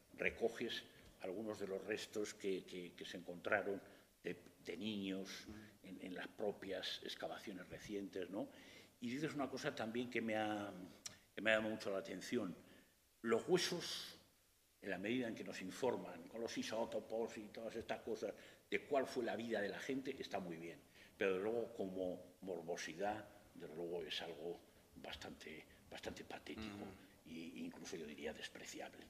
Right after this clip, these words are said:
Speaker 2: Sí.
Speaker 1: En Canarias hace unos años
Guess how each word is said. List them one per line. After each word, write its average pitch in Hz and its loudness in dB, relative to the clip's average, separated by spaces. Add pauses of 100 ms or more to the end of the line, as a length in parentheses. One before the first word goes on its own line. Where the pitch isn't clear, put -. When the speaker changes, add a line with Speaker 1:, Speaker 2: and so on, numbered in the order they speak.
Speaker 2:
Sí. - -16 (580)
Speaker 1:
En - -2
Canarias 98 2
hace - -2
unos 90 -2
años 113 2